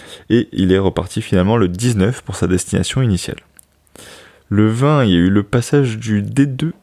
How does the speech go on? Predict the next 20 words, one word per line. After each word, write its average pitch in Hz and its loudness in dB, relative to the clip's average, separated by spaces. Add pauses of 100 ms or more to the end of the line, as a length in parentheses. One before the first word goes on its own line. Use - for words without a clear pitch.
E 117 4
Z 131 0
Y, 95 0
donc 90 -4
qui - -8
est - -2
un 90 0
Agusta 113 -2
cent 131 -4
trente-neuf 110 -2
aux 92 -6
couleurs 107 0
de 95 -2
Sonair, 123 -2
donc - -6
qui - -16
est - -18
une - -6
entreprise - -2
nigériane, 104 0